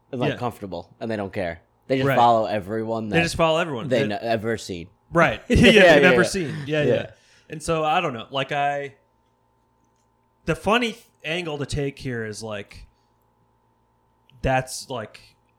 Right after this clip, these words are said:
Speaker 2: I respect that ratio a lot more, that, like, you don't care that you look like a complete idiot.
Speaker 1: Yeah, that's really, yeah, that's funny.
Speaker 2: Yeah.
Speaker 1: And, like, yeah, it, it means they're selfless is funny.
Speaker 2: Yeah, they're selfless.
Speaker 1: Yeah, yeah.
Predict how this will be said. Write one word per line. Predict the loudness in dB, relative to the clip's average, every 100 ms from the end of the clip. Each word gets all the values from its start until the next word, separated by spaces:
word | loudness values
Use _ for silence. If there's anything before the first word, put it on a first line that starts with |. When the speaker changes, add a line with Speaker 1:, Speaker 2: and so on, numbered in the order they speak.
| _ _
Speaker 2:
I | -4
respect | -4 -2 -2 -2 -8 -18 -18 _ _
that | -6 -6 -8
ratio | -12 -10 -12 -12 -14 -16 -20 _ _ _ _ -14
a |
lot | -10 -10 -10
more, | -10 -10 -10 -12
that, | -14 -14 -16
like, | -18 -16
you | -12
don't | -12 -12
care | -14 -12
that | -12 -16
you | -18
look | -16
like | -18 -18
a |
complete | -12 -4 -4 -4
idiot. | -20 -20 -20 -20 _ _ -4
Speaker 1:
Yeah, | 0 0
that's | 0 -2 -2 -2
really, | -2 -2 -6
yeah, | -6 -4 -6
that's | -8
funny. | -6
Speaker 2:
Yeah. | -6 -10 _ _ _ _ _
Speaker 1:
And, | -2 0
like, | 0 -2 -4
yeah, | -6 -6 -10 _ _ _ _ -10
it, | -6
it | -4 0
means | 0 0
they're | -4
selfless | -4 -6 -8 -12 -20 -20
is | -20
funny. | -18 -18 -18 _ _ _ _ _ _ _ _ _ -6
Speaker 2:
Yeah, | -4
they're | -4
selfless. | -8 -10 -10 -12 -20 -14 -10
Speaker 1:
Yeah, | -8 -10
yeah. | -14